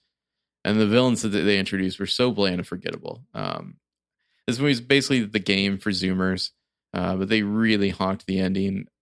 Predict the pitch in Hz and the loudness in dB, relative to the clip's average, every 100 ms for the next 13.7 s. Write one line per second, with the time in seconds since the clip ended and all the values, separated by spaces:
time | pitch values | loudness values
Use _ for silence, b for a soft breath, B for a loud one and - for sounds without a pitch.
0 | _ - 117 110 104 107 113 113 107 101 | _ -4 0 2 2 0 0 0 2 0
1 | - 98 98 98 101 90 107 101 104 - | 0 0 2 2 -4 -4 -4 -2 -4 -4
2 | 95 95 95 98 101 98 98 - - - | -2 0 0 -2 -4 -4 -4 -6 -12 -6
3 | 101 98 95 95 - 90 92 92 95 - | -2 0 0 -4 -6 -4 -4 -6 -10 -6
4 | 90 50 - - 50 50 - - 95 95 | -6 -4 -6 -10 -8 -8 -10 -6 -4 -2
5 | 92 95 _ _ _ 95 - 101 101 - | -4 -6 _ _ _ -8 -4 -2 -2 -4
6 | - 104 98 95 95 - 98 - 101 95 | -6 -6 -6 -6 -8 -6 -8 -4 -2 -2
7 | 92 95 92 90 95 95 95 95 95 92 | -2 -4 -4 -2 -2 -2 -4 -2 -2 -4
8 | - _ _ _ _ _ - - 50 - | -10 _ _ _ _ _ -12 -8 -8 -8
9 | - 98 104 101 98 - 95 92 90 95 | -6 -6 -2 -2 -2 -2 0 0 -2 -6
10 | - _ _ - - - 110 117 113 101 | -16 _ _ -12 -6 -4 0 2 2 2
11 | 98 - - 104 101 _ b b - - | 0 -8 -10 -8 -8 _ b b -20 -4
12 | 120 - 131 123 107 - 101 98 90 92 | -2 0 -2 -2 -6 -4 -2 0 0 -2
13 | - - 92 90 92 92 98 | -4 -6 -4 -4 -4 -4 -4